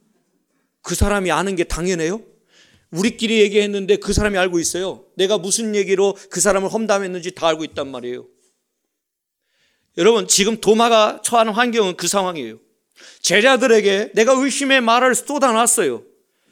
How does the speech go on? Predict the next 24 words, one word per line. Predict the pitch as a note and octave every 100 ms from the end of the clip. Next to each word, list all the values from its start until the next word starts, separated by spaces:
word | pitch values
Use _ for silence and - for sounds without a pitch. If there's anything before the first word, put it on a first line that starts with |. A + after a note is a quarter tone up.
| _
그랬는데 | - F#3+ B3+ C4 G#3+ G3+
예수님이 | D#3 B3 - C4 B3
오셔서 | F#3+ A#3+ A3+ G#3 G3+ G#3 _ _ _
딱 | D4 D4 - _
하시는 | - - C#4 B3
말씀이 | G3 F#3+ E3+ E3 E3 _
지금 | - - C3+
자기가 | B2+ C3+ B2+ A#2+
했던 | B2+ F#3+ G#3+ F#3
그 | -
말을 | D3+ D3 D#3+
그대로 | - C3+ C#3 A#2+
하고 | G#2 A#2
있는 | G2
거예요. | F#2 D#2+ _ _ _ _ _ _ _ _ _ _ _ _ _ _ _ _ _ _
도마에게 | D3+ D3 D3 C3+
이르시되, | C#3 C3 - D3 C3+
"내 | D#3
손가락을 | D#3 G#3 G3+ F3+ F3 D#3+
이리 | D#3+ D#3
내밀어 | D3 C#3+ C3+ C3 -
내 | - B2
손을 | A2 E3 C3
보고 | A#2+ A#2+ A2+ A2+